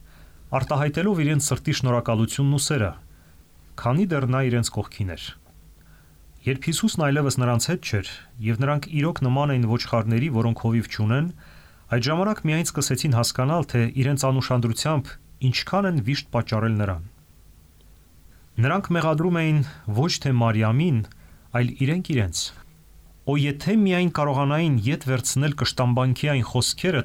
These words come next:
թե իբր աղքատներն ավելի արժանի էին պարգևի, քան Քրիստոսը։ Նրանք սուր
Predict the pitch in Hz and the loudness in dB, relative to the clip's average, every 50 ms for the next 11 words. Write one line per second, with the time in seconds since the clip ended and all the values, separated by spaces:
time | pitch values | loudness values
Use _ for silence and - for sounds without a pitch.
0 | - - 127 117 110 - - - - - - 156 147 - 156 151 147 - - 110 | -2 0 0 0 0 -2 -6 -16 -20 -8 -6 -6 -4 -2 -4 -4 -4 -6 -8 -8
1 | - - - 131 131 - - 190 208 180 156 143 131 139 139 143 131 120 104 98 | -8 -4 -4 -4 -4 -2 -2 -2 -2 0 0 0 2 2 2 2 2 2 2 2
2 | 120 117 123 143 143 131 120 - - 123 110 101 - - 120 110 120 175 185 147 | 2 2 2 2 2 2 0 0 0 -2 -2 -2 -2 0 0 0 2 2 0 0
3 | - - - - - - - 123 117 - - 110 104 - - - 92 82 - - | -2 -4 -16 -20 -18 -6 -2 -2 -2 0 0 0 0 0 -2 -4 -6 -6 -6 -8
4 | - 78 - - - - - - - - - - - - - - - - - - | -10 -10 -16 -20 -20 -20 -20 -20 -20 -20 -20 -20 -20 -20 -20 -20 -20 -20 -20 -20
5 | - - - - - - 120 131 147 147 - - - 233 233 | -20 -20 -20 -20 -4 0 0 2 2 0 0 0 0 2 2